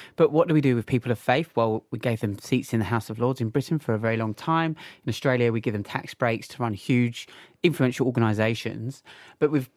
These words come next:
believers of psychics, we tend to be a lot more dismissive and a lot, a lot more, we tend to laugh at them and see them as little more than entertainers. They're not afforded the same gravitas. And I think it goes to that internalised shame of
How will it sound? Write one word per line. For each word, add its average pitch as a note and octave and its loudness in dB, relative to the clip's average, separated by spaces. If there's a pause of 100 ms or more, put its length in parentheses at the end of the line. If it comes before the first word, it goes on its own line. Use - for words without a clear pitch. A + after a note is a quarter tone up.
believers D#3 2
of A#2+ -2
psychics, - -2
we A#2 -2
tend A#2 -2
to A2 0
be A2+ 0
a A2+ -4
lot C#3 2
more E3+ 0
dismissive A#2 -2
and A2+ -2
a A2 2
lot, A2 -2 (200)
a B2 0
lot B2 0
more, A2+ 0 (320)
we C3 -6
tend C3+ 0
to D3 0
laugh A2+ 4
at - -6
them A2 0
and G#2+ 0
see - -2
them G2+ 0
as G2 -4
little A2 -4
more G2+ -2
than G2 -6
entertainers. G2 -6
They're G2 -6
not A#2+ -2
afforded G#2 -2
the A2 -6
same G2 -4 (360)
gravitas. G#2 -2
And B2 0
I - -2
think G#3 0
it C#4+ 0
goes C#3 2
to - -4
that A#2+ 2
internalised C#3 0
shame B2 0
of A2 -2